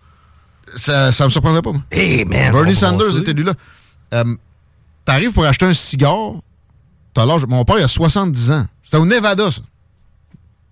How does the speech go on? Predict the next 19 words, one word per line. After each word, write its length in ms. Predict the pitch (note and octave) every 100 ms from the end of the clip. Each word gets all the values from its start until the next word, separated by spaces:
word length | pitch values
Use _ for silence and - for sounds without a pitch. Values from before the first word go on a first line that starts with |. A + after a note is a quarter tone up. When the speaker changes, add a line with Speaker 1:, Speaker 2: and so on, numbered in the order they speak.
| _ _
Speaker 1:
Vos 160 | B2+ D3+
cartes, 280 | F3+ G3+ -
monsieur. 340 | A#2 B2+ A2+ - _ _ _ _ _ -
Mais 60 |
mon 80 | G#2+
père 100 | G#2
était 100 | G2+
comme, « 180 | F#2 E2+
Je 120 | E2
les 160 | F2 F2+
ai 40 |
pas. 180 | F2+ B2+ - _ _ _ _ _ _ _ _ _
Vends-moi 240 | F2 F2 A#2
mon 160 | A#2
cigare 280 | G2+ G#2 A2+
pareil. » 260 | F#2+ F#2+ -
Non. 240 | G2 G3+ - _ _ _ _ _ _ _ _ _ _ _ _ _ _ _
Ça, 200 | - D#3+
c'est 320 | D3 C#3 C#3